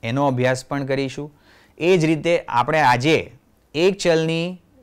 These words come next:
સુરેખ અસમતાનો અભ્યાસ કર્યો, એવી જ રીતે દ્વિચલની સુરેખ અસમતાનો પણ અભ્યાસ કરીશું કે એના ઉકેલ કેવી રીતે મેળવવા.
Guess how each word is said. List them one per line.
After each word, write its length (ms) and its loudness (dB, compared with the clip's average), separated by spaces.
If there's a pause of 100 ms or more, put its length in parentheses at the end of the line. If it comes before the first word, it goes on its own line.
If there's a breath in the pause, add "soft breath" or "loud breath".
(120)
સુરેખ 320 2
અસમતાનો 580 -4
અભ્યાસ 360 -2
કર્યો, 280 -4
એવી 300 -2
જ 40 -4
રીતે 320 -4
દ્વિચલની 600 -2
સુરેખ 320 -4
અસમતાનો 680 -2
પણ 200 -2
અભ્યાસ 420 0
કરીશું 400 -8
કે 100 -8
એના 280 -4
ઉકેલ 360 -4
કેવી 260 2
રીતે 220 -2
મેળવવા. 440 -8